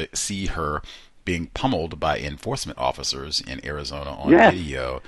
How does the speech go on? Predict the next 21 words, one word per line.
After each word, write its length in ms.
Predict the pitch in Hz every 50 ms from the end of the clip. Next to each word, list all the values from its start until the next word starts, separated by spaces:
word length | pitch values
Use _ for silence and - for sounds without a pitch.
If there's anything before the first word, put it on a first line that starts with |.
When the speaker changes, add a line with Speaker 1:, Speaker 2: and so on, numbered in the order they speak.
| - - - - - -
Speaker 1:
uh, 200 | - 67 65 65
where 120 | 65 65
they 140 | 62 65 -
said 180 | - - 285 349 370 349
Speaker 2:
Yes. 40 | -
Speaker 1:
she 180 | - - - 69
was 200 | 67 67 65 67
not 240 | 71 73 - -
walking 380 | - 65 69 69 - - 67 62
appropriately 640 | 57 - - - 82 - - 80 76 64 - - 73
on 140 | 69 67 69
the 80 | - 69
sidewalk. 460 | - - 85 87 87 82 64 - - - - -
That 220 | - - 104 123 -
right 260 | 71 85 95 98 -
there. 380 | - 101 113 110 82 76 71 - - -
Now, 360 | - - 71 69 67 62 - - _ _ _
what 440 | 78 71 80 90 90 - - _ _
does 380 | 80 76 71 71 71 67 - -
it 300 | - 71 71 69 - -
mean 680 | - 69 78 82 90 85 73 67 65 65 65 67 67 65